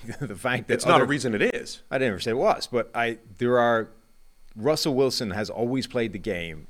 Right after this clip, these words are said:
Speaker 1: in a way that is different from all those other guys, and there has always been a feeling that Wilson, there was more potential there than was realized.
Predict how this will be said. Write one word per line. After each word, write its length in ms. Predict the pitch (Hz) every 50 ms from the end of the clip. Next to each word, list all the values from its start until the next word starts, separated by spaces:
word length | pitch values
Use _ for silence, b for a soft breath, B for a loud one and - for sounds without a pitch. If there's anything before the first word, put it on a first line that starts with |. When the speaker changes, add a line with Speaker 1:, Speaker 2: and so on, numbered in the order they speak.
| -
Speaker 1:
in 100 | - 101
a 60 | 95 92
way 340 | 87 95 95 90 90 92
that 140 | 87 82 87
is 160 | 87 85 73
different 340 | - 117 113 - - 120 113
from 140 | - - 104
all 120 | 98 101 101
those 200 | 104 104 98 85
other 180 | 104 90 90
guys, 460 | 82 - 82 76 71 67 67 69 - - -
and 380 | - 92 90 92 87 85 - - -
there 160 | - 92 101 98
has 120 | 92 82 - -
always 360 | 104 120 123 123 123 113 117
been 140 | 113 107 87
a 40 |
feeling 540 | - - - 151 139 117 98 82 80 76 73 b b b b b b b b - - 95
that 160 | 107 92 82
Wilson, 600 | 98 107 104 101 - - 110 98 92 90 85 - - - _ _ - - - - - _ - _
there 80 | - 123
was 180 | 123 120 101
more 300 | 117 131 131 131 131 131
potential 580 | 123 - 117 - 120 120 117 110 110 117 104 90
there 480 | 80 104 104 95 87 85 78 69 - - - - - - - - _ _ _ - -
than 320 | 107 92 90 87 87 90
was 160 | 101 113 98 131
realized. 600 | 190 254 208 117 85 69 64 52 - - -